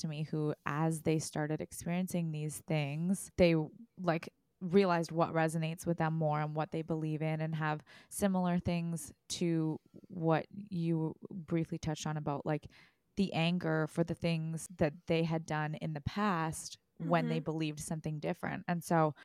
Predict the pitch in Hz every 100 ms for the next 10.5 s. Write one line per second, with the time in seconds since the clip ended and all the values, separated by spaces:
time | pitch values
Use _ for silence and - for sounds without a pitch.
0 | _ 180 185 208 - 196 180 - 175 170
1 | 170 - - 180 175 190 175 165 165 -
2 | 156 - 165 151 151 147 - _ - 151
3 | 156 143 147 147 - 151 143 143 - 190
4 | 180 - 156 147 147 151 151 147 165 165
5 | 165 - 170 170 165 160 156 - - -
6 | - 185 160 151 226 208 214 165 160 156
7 | 156 - 175 160 - 196 165 156 156 165
8 | 165 156 160 151 170 175 165 151 151 156
9 | _ - - _ _ 160 196 202 190 196
10 | 175 - 143 151 190